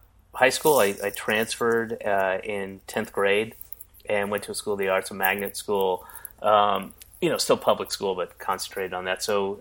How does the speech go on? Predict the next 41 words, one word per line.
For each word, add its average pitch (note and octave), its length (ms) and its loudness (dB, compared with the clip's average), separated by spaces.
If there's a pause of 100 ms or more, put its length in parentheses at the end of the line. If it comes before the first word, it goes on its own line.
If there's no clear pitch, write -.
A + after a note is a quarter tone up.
(100)
you A2 180 -16
know, F2 160 -10
instead G2 380 -2
of, F2+ 220 -8
like, E2 180 -8 (440)
gym G2 340 -4
or F#2 40 -4
whatever, F#2 300 -4
you F2+ 140 -6
have F2+ 140 -8
three G2 360 -4
hours F2+ 280 0
of F2+ 100 -10
the F#2 80 -10
day E2+ 240 -4
is, - 420 -14
is F#2+ 280 -14 (320)
based - 320 -8
on F2 200 -10
these E2+ 340 -16 (360)
other A2+ 180 4
concentrations. A#2 920 0
And C#3+ 220 6
I, D#3 320 6
you F#3+ 140 4
know, D3 100 8
I C3 120 10
did D3 240 2
some, B2+ 260 2
like, G#2+ 400 2
acting G#2+ 800 2 (640)
stuff - 380 4
there, A#2 520 2 (380)
uh, G2+ 880 6 (100)
and, A#2+ 220 2
and C#3 220 -2
had E3+ 160 8
a - 40 2
teacher, C3 520 0 (160)
you C3 120 -2
know, F#2 120 0